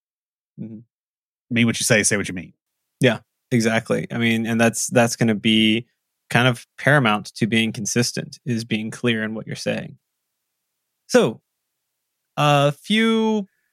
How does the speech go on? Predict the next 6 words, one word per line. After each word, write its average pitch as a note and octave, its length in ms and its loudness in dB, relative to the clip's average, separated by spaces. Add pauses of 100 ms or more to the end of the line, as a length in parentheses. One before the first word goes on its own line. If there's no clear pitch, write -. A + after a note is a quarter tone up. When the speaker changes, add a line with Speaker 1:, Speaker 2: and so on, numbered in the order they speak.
(140)
Speaker 1:
reasons F3+ 380 2
why C#3+ 420 4
being C3+ 300 2
consistent B2+ 680 -4
is B2 180 -2
important. A#2 640 -10